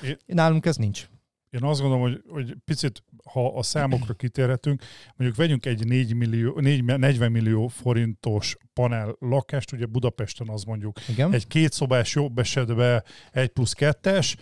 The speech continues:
Speaker 1: ö, bár azzal már ő sem vitatkoznék, zárójel
Speaker 2: Legyen
Speaker 1: bezárva.
Speaker 2: két, két szoba.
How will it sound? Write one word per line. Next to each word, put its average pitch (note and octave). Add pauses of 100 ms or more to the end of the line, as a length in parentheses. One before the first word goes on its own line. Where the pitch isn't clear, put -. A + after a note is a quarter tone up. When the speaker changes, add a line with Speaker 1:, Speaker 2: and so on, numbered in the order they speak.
(460)
Speaker 1:
ö, B2+ (100)
bár C3 (200)
azzal B2+
már A#2+
ő B2
sem A#2+
vitatkoznék, C3
zárójel B2
Speaker 2:
Legyen D3
Speaker 1:
bezárva. C3+
Speaker 2:
két, D#3+
két C#3+
szoba. A#2